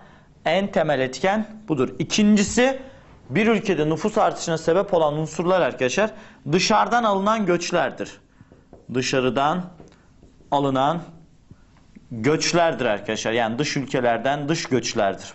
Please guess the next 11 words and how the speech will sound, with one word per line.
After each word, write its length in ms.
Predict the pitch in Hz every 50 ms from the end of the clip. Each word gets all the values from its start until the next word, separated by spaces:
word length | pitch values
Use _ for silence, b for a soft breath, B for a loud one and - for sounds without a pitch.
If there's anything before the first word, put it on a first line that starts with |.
| - -
bunlar. 280 | 104 104 113 131 143 - - B B B B B B B B B B
Dışarıdan 380 | - - - 131 127 120 143 139
alınan 360 | 131 123 120 127 139 151 147
göçlerdir. 500 | 135 131 127 - - - 123 104 - -
Mesela 480 | 135 160 156 185 170 165 - - - - - - _ _ _ _ _ _ _ _ - - - _ - -
Türkiye'de 640 | - 156 156 151 - 175 165 160 147 165 170 180 - B B B B B B B B B
işte 300 | - 139 - - - 151
insanların 600 | 147 151 147 151 170 160 156 151 151 156 165 165 165
Ankara'dan 640 | 147 160 175 180 165 - 160 135 127 123 123 123 120
mesela 420 | 123 139 151 - - 131 120 127
atıyorum 440 | 139 139 - 139 120 127 160 185 180